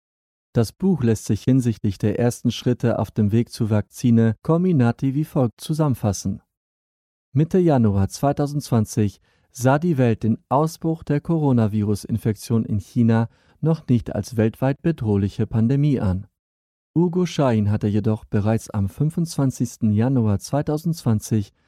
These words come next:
aufgrund von publizierten wissenschaftlichen Beobachtungen in Wuhan große Bedenken, dass diese Coronavirus-Infektion ein Albtraum-Szenario mit Millionen von Toten heraufbeschwören könnte. Mit seiner Frau beschloss er bereits am sechsundzwanzigsten Januar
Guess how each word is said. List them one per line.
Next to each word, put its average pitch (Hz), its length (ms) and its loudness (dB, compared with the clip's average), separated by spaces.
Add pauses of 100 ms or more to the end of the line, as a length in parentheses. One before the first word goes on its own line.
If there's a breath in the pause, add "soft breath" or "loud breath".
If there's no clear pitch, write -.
(240)
aufgrund 101 440 -2
von 98 220 0
publizierten 101 800 -4
wissenschaftlichen 123 840 -4
Beobachtungen 107 720 -2
in 98 220 -4
Wuhan 104 400 0 (440)
große 156 420 -2
Bedenken, 110 720 0 (460)
dass 104 200 -4
diese 101 300 0
Coronavirus-Infektion 107 1500 -2 (320)
ein 135 240 -2
Albtraum-Szenario 113 960 -2
mit 104 200 -2
Millionen 113 460 2
von 147 260 -4
Toten 110 340 -4
heraufbeschwören 117 960 -2
könnte. 98 480 -2 (720)
Mit 160 220 0
seiner 175 240 0
Frau 120 260 0
beschloss 107 440 -2
er 113 140 -2
bereits 107 360 0
am 101 200 0
sechsundzwanzigsten 135 960 -4
Januar 104 540 2